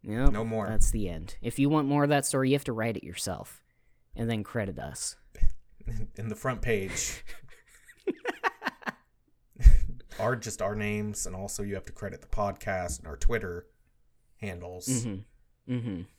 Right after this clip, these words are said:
Speaker 2: Uh, I would
Speaker 1: Which
Speaker 2: also
Speaker 1: totally
Speaker 2: like, uh,
Speaker 1: exist.
Speaker 2: a, you know, at least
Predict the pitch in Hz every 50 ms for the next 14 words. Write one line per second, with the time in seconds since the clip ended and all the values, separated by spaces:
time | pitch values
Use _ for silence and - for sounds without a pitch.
0 | _ - - - 78 76 78 78 - - - - - - - - - - - -
1 | - - - _ _ _ _ _ _ _ _ _ - - - - - - - -
2 | _ _ _ - 101 101 101 104 139 135 - - - 143 135 131 117 123 117 101
3 | 95 - 90 - 92 95 101 - - - - - - - - 101 95 90 90 90
4 | 92 90 92 98 92 90 - -